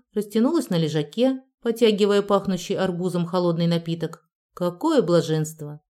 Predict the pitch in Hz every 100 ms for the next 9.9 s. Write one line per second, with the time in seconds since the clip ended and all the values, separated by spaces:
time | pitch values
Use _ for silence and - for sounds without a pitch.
0 | _ _ _ _ _ _ _ _ 160 180
1 | 294 185 143 - _ _ 175 170 175 160
2 | 160 151 151 220 277 - 196 - 170 170
3 | 151 214 247 254 226 240 233 220 - 190
4 | 196 208 190 165 143 139 - _ _ _
5 | _ 269 156 - 135 - _ _ _ _
6 | _ - 160 165 160 147 160 151 147 165
7 | 175 294 240 196 196 170 156 151 143 143
8 | - _ _ _ _ _ _ _ _ -
9 | - 226 226 247 254 208 165 147 151